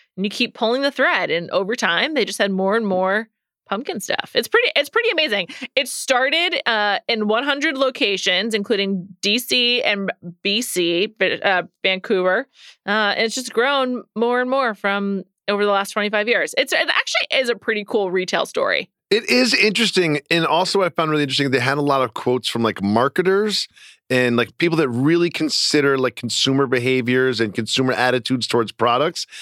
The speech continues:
Speaker 2: And it, essentially what the pumpkin spice latte became is like a,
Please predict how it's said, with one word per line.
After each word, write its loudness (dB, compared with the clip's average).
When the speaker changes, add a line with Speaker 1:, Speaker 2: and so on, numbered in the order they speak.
Speaker 2:
And 2
it, 0
essentially 0
what 2
the -2
pumpkin -2
spice 0
latte 0
became 0
is -2
like 0
a, 2